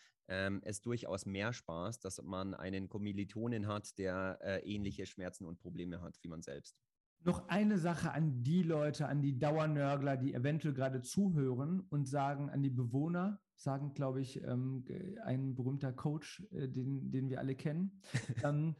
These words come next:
Speaker 2: <laughs> darf man das überhaupt sagen, Bewohner? Das ist rechtlich geschützt, ich weiß es gar nicht.
Speaker 1: Wir
Speaker 2: Aber
Speaker 1: schneiden das nicht raus. Nein.
Speaker 2: Nein, tun wir nicht, wir lassen alles drin.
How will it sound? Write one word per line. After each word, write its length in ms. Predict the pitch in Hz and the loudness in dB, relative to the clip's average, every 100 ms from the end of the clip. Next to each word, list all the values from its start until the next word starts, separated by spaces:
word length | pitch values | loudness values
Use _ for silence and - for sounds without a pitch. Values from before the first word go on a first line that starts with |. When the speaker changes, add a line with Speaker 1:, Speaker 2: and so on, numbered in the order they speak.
| - | -6
Speaker 2:
<laughs> 1500 | 113 - - - - - - - - - - - - - _ | -4 -4 -4 -10 -14 -18 -20 -20 -20 -18 -14 -12 -14 -18 _
darf 200 | 117 120 | 0 2
man 120 | 131 | 2
das 100 | 113 | 0
überhaupt 200 | 120 104 | 0 -2
sagen, 220 | 95 117 147 | 0 2 2
Bewohner? 280 | 131 139 | 2 0
Das 100 | 131 | 0
ist 240 | 123 120 - 123 | -2 -4 -6 -2
rechtlich 280 | 131 120 123 | 0 0 -2
geschützt, 320 | 120 - - | -4 -6 -8
ich 80 | - | -4
weiß 160 | 107 98 | -4 -4
es 100 | - | -6
gar 120 | - | -2
nicht. 160 | 120 123 123 95 | -2 -2 -4 0
Speaker 1:
Wir 80 | |
Speaker 2:
Aber 180 | 95 135 | 2 2
Speaker 1:
schneiden 320 | 117 90 90 | 0 -2 -2
das 220 | 87 82 85 | -2 -6 -10
nicht 260 | 85 - | -12 -12
raus. 380 | - 67 104 - | -12 -12 -14 -20
Nein. 140 | - - | -14 -2
Speaker 2:
Nein, 260 | 135 139 | 2 2
tun 140 | 123 190 | 2 2
wir 60 | |
nicht, 180 | 208 196 | 2 0
wir 80 | 127 | 2
lassen 280 | 127 147 - | 0 0 -4
alles 280 | 143 147 - | -2 -2 -2
drin. 260 | - 117 | -4 -4